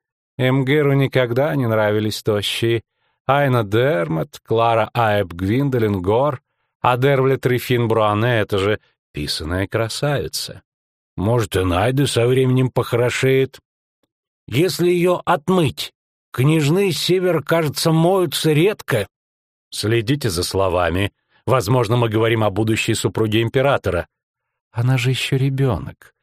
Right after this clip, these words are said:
Ей не больше четырнадцати. Повторяю, это будет политический союз, чисто формальный. Если б так,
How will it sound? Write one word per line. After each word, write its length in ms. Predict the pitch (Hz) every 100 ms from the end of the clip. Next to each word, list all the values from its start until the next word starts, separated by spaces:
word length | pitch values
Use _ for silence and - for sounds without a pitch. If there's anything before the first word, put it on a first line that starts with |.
| - - -
Ей 160 | 101
не 100 | 101
больше 320 | 101 117 -
четырнадцати. 920 | 135 - - 143 107 67 - - - - _ _ _ _ _
Повторяю, 840 | 82 87 - 104 104 117 117 113
это 160 | 113 113
будет 420 | 107 127 127 120
политический 880 | - 113 110 - 123 151 - - 143
союз, 640 | 135 135 135 143 123 - _ _ _
чисто 460 | - 127 190 151 -
формальный. 760 | - 160 160 139 95 76 73 - _ _ _ _
Если 460 | 117 139 135 135 131
б 60 | _
так, 380 | - 139 -